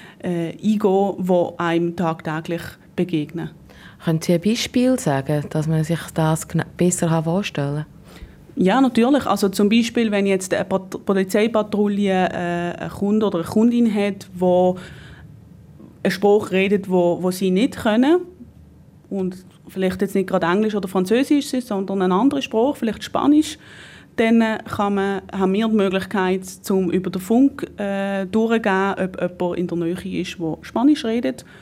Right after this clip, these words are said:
Speaker 1: Und hoffentlich meldet sich dann jemand und dann kann die Person kommen und entsprechend,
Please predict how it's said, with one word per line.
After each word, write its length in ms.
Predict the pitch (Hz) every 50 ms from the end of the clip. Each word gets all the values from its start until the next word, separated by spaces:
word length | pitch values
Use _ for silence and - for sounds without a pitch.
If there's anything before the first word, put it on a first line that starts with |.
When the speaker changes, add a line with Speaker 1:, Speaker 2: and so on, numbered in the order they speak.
| - - - - - -
Speaker 1:
Und 480 | - 208 202 202 196 202 - - - - - - - - - - _ _ _ - - - -
hoffentlich 480 | - - 196 190 - 196 185 180 185 196
meldet 340 | 175 160 180 220 254 240
sich 140 | - 254 254
dann 160 | - 294 277
jemand 220 | 269 254 254 262 269
und 180 | 262 240 233
dann 140 | 226 202 208
kann 160 | - - 202
die 160 | 190 208 208 202
Person 420 | 208 196 185 - 196 190 190 190
kommen 420 | 190 - 214 202 214 233 240 220
und 360 | 214 208 202 202 190 - - -
entsprechend, 720 | 196 185 185 185 170 170 180 - - 196 185 185 185